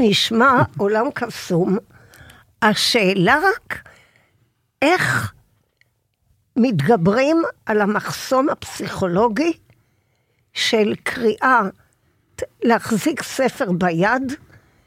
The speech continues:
Speaker 1: ול-, או לחיות את העולם הדיגיטלי שעליו אתם מדברים, שהוא נשמע לי באמת כמו יריד מטורף,
Speaker 2: האמת
Speaker 1: מרתק, אבל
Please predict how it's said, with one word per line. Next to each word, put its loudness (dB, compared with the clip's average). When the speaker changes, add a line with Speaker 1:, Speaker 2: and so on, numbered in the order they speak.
Speaker 1:
ול-, 2
או 2
לחיות 0
את -6
העולם -2
הדיגיטלי 0
שעליו 2
אתם -2
מדברים, 0
שהוא 0
נשמע 2
לי 2
באמת 4
כמו 0
יריד 0
מטורף, 0
Speaker 2:
האמת 2
Speaker 1:
מרתק, -4
אבל 2